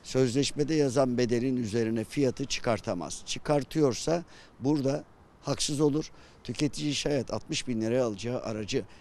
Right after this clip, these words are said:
yetmiş bin liraya alırsa, elinde de bu sözleşme varsa fazladan ödemiş olduğu zararına neden olan on bin liralık bölümün kendisine iadesi için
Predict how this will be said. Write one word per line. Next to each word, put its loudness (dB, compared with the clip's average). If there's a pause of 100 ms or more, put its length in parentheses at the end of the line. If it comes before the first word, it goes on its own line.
(120)
yetmiş -2
bin 2
liraya -2
alırsa, -10 (280)
elinde 4
de 0
bu -2
sözleşme -2
varsa -2 (480)
fazladan 4
ödemiş 0
olduğu -4
zararına 2
neden 2
olan -2
on 4
bin 0
liralık -4
bölümün 4
kendisine -2
iadesi 2
için 0